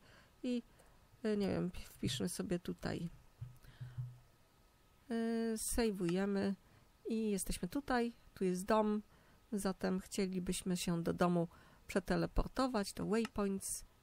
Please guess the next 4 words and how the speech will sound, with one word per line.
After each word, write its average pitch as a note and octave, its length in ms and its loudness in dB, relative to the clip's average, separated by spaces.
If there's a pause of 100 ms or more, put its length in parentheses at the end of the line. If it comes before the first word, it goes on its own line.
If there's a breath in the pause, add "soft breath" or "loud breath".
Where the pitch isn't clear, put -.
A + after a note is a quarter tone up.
dom, G3 420 2 (260)
teleport F3+ 720 0 (480 soft breath)
i G#3+ 100 -2
jesteśmy F3+ 640 -2